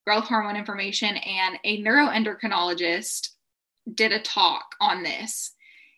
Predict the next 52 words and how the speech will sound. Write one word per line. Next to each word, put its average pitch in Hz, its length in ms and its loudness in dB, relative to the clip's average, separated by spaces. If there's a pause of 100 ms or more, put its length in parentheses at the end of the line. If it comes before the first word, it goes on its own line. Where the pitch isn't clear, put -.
(220)
and 214 160 4
had 214 240 4
said 214 160 0
this 208 180 -4
information 208 480 -2
to 262 120 2
me. 247 380 0
And 220 160 0
I 220 120 6
about 220 360 2
threw 214 220 -2
my 202 160 -2
laptop 185 640 0 (120)
because 220 280 -2
I 214 80 4
was 220 200 -4
so 208 280 0
infuriated. 190 880 -4 (680)
Um, 220 420 2 (160)
I, 233 340 4 (220)
she's - 420 2
from 254 480 4 (100)
across 214 580 2
the 190 100 -4
U 175 240 0
S. - 280 -2
So 220 520 2 (180)
I, 214 460 6
and 254 120 2
she's 294 180 4
kind 254 200 4
of 233 180 0
like, 208 300 0 (100)
she's 262 200 -4
like 294 160 0
a 240 160 -2
big 170 240 2
wig 240 360 0
kind 254 260 2
of. 254 100 6
So 254 120 -2
I 233 40 4
was 233 100 0
like, 240 140 -2
"There's 262 200 2
no 202 160 0
way 208 120 -2
she's 220 200 -4
gonna 185 180 -6
respond 330 640 2
to 320 80 0
me." 302 440 4